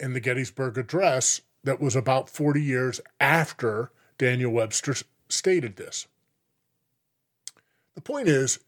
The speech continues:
it is our role and responsibility as the people of this great nation to help govern. It is the people's government, and as citizens, we are a major player. Now, there's been plenty of talk about what to do now.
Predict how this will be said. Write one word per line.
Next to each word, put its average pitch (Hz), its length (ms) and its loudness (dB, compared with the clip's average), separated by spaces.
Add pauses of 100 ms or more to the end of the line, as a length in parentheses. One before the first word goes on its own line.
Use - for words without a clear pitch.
it 180 120 0
is 160 180 4 (140)
our 226 240 6
role 113 460 2
and 131 160 0
responsibility 135 920 2
as 127 140 0
the 143 80 0
people 180 360 0
of 127 80 0
this 185 180 4
great 175 340 4
nation 117 420 2 (580)
to 143 100 4
help 135 200 4
govern. 123 340 4 (680)
It 151 100 6
is 151 140 4
the 160 80 2
people's 190 460 2
government, 135 500 2 (320)
and 127 120 2
as 131 200 4
citizens, 120 800 2 (460)
we 180 220 4
are 135 460 4 (120)
a 131 100 -2
major 123 380 0
player. - 520 -2 (1200)
Now, 151 140 6
there's 180 240 6
been 160 300 6 (200)
plenty 233 320 6
of 156 140 4
talk 143 320 4
about 131 260 2
what 147 180 2
to 139 80 0
do 139 200 4
now. 110 320 -2